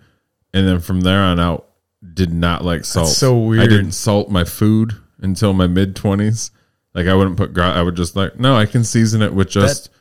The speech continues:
Speaker 2: That, that
Speaker 1: just
Speaker 2: is a
Speaker 1: herbs
Speaker 2: point,
Speaker 1: and
Speaker 2: like, a,
Speaker 1: spices.
Speaker 2: when you have that,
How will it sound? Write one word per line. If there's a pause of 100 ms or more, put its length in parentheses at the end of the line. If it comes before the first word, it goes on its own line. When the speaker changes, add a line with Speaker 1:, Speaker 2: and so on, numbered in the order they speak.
Speaker 2:
That,
that
Speaker 1:
just
Speaker 2:
is
a
Speaker 1:
herbs
Speaker 2:
point,
Speaker 1:
and
Speaker 2:
like,
a,
Speaker 1:
spices.
Speaker 2:
when
you
have
that,